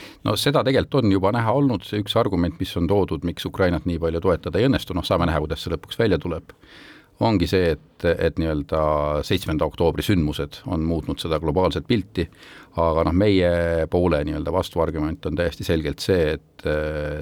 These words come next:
seitsmenda oktoobri sündmused ei ole, eh, tuumariigi julgeolekunõukogu alalise liikmesriigi kallale minek oma vahetule naabrile koos sõnastatud eesmärgiga selle na-, naabririiklus hävitada. Et siiski on olud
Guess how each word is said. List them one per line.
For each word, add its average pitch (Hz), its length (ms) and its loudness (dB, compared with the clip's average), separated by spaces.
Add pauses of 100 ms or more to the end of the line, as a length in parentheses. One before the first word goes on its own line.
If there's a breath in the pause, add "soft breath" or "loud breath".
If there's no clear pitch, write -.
seitsmenda 80 320 -4
oktoobri 82 320 -2
sündmused 76 480 0
ei 78 100 2
ole, 82 200 4
eh, 80 580 -6
tuumariigi 76 680 0
julgeolekunõukogu 78 840 -2
alalise 80 500 0 (200)
liikmesriigi 78 600 -4 (320 loud breath)
kallale 80 340 2
minek - 380 0
oma 78 140 0
vahetule 85 380 0
naabrile 80 560 0 (160)
koos - 260 2
sõnastatud 78 400 -2
eesmärgiga 78 720 0
selle 80 280 -2
na-, 82 160 4 (180)
naabririiklus 80 680 0
hävitada. - 400 -2 (600 loud breath)
Et 71 120 -6
siiski - 320 0
on 80 80 2
olud 85 320 0